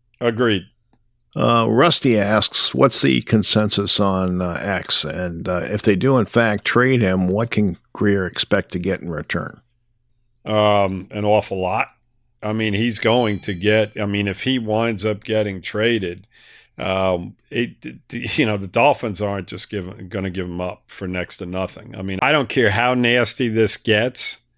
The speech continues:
Speaker 1: It's gonna be a situation where we're not gonna give him up for, <laughs> you know, for peanuts. I mean, they're gonna get a lot in return,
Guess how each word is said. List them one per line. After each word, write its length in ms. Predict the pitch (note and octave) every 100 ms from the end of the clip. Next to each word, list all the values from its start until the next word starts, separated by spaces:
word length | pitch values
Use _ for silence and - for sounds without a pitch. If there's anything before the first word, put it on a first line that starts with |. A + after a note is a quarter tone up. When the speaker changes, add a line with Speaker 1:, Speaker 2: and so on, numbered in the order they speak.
| -
Speaker 1:
It's 200 | B2 A2
gonna 220 | - B2+
be 220 | A2+ A#2+
a 80 | A2
situation 1000 | - B2 A2 A2+ A2 A2 B2 - A#2 G#2
where 400 | G2+ G2+ G2 G2 -
we're 180 | G#2+
not 360 | B2 A2 G#2+ -
gonna 200 | A#2 G#2
give 260 | F#2+ A2 G2
him 220 | G2+ G2
up 260 | G#2 G2+
for, 600 | - G#2 G2 F#2+ F#2 F2+ - _ _ _
<laughs> 300 | _ G#2 -
you 160 | C3+
know, 140 | G#2+ F2+
for 140 | -
peanuts. 600 | F2+ A2+ B2+ F2+ F#2 -
I 40 | F#2
mean, 300 | G2+ G2 F2+
they're 140 | A2+
gonna 220 | B2 B2+ G2+
get 260 | G2+ A#2+
a 60 | G2+
lot 340 | G2+ G#2 G#2 -
in 160 | G#2
return, 580 | F#2+ F2 - A#2 A2 G2+